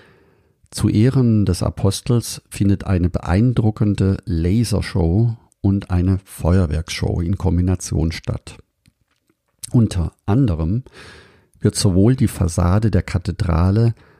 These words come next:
als auch der Palacio de Racino als Projektionsfläche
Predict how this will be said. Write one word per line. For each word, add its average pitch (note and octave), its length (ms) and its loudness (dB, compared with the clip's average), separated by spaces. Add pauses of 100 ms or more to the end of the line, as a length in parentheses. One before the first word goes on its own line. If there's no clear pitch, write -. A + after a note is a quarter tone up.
(180)
als A2 300 0
auch G2+ 240 0
der E2+ 160 -2
Palacio F2+ 640 0
de F2 480 0
Racino A2+ 840 0 (480)
als D#2 200 -2
Projektionsfläche G2 1300 0